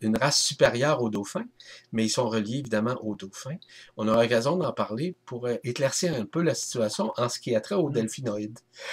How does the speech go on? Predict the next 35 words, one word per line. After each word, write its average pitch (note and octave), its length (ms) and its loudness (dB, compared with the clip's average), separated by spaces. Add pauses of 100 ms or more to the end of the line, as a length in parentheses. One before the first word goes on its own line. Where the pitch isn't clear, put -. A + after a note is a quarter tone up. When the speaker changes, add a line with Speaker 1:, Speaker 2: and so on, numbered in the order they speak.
(460)
Speaker 1:
Et D#3+ 140 10
pourquoi G3+ 400 12
je C4+ 80 0
te A3+ 100 6
dis D#3 160 4
ça ? A3+ 340 4
Parce E3+ 220 2
que A3+ 120 2
toutes D4 260 0
ces G3+ 140 4
Speaker 2:
D'accord. F#3 180 6
Speaker 1:
races F#3+ 200 2
travaillent F3 680 4
communément, E3+ 760 4 (440)
euh, A#2 420 2
de A#2+ 140 -2
même E3 380 6
union C#3+ 560 0
vibratoire C#3 800 4 (420)
ensemble, F3+ 760 4 (280)
parce C#3 200 4
qu'ils F3 380 4
ont G3 180 6
un C#3 140 10
rôle D#3 460 4 (140)
particulier - 1040 -2
à C3+ 80 -4
faire. A#2+ 420 -6 (520)
Autant A#3 400 6
les F3 100 4
Pléiadiens C3 640 4
ont A2 200 0
un, F2+ 120 -8 (960)
un A2 180 6
rôle A2 600 6